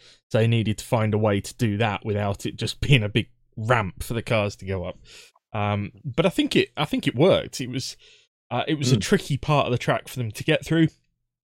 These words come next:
Speaker 1: We know that these, these twenty twenty-two cars are at their trickiest when they are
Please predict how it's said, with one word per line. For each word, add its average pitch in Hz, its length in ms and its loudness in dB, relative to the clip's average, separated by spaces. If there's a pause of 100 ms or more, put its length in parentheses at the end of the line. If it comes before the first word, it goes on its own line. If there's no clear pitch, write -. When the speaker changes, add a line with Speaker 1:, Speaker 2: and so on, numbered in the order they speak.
(400)
Speaker 1:
We 123 160 4
know 147 360 8
that 120 200 0
these, 117 600 0 (320)
these 113 220 0
twenty - 300 -4
twenty-two 110 540 -2
cars 101 400 -4
are 107 540 -2 (680)
at 151 140 -2
their 117 140 -2
trickiest - 840 -4
when 113 460 0
they 113 200 0
are 110 460 0